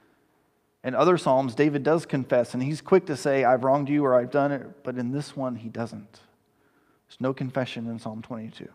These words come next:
They're saying this is pointing to Jesus, because Jesus needs no confession, because he had no sin. He was perfect,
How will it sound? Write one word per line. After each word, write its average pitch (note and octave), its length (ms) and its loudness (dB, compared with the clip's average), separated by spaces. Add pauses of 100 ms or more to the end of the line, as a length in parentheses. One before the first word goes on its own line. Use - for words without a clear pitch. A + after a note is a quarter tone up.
(1600)
They're A2 80 -18
saying B2 180 -6
this A#2+ 140 -10
is C3 140 -6
pointing C#3 680 -4 (200)
to B2 100 -10
Jesus, A#2 500 -6
because A#2+ 280 -6
Jesus C#3 540 -4
needs C#3 520 -4 (220)
no B2 480 -4 (180)
confession, A2 560 -12 (1300)
because A2+ 240 -8
he B2 80 -4
had B2 480 -6 (240)
no A2+ 480 -8 (180)
sin. A#2 520 -14 (1400)
He C3 100 -16
was B2+ 160 -16
perfect, - 640 -18